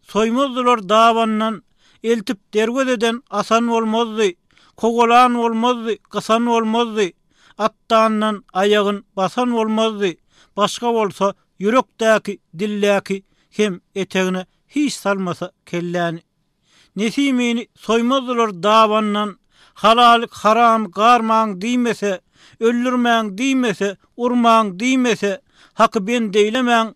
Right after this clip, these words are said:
kurman diymese, adam hak diymese, diymese Huday, hem onu diymese,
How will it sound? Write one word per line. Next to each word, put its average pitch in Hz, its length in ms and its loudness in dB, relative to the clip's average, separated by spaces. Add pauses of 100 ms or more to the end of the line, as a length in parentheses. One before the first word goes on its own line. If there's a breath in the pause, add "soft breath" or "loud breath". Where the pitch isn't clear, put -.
(120)
kurman 226 640 0
diymese, 233 580 -2 (340 soft breath)
adam 214 540 2 (140)
hak - 260 2 (200)
diymese, 240 540 -2 (260)
diymese 254 520 0 (100)
Huday, 196 520 0 (300)
hem 233 260 0
onu 214 180 0 (220)
diymese, 214 560 -2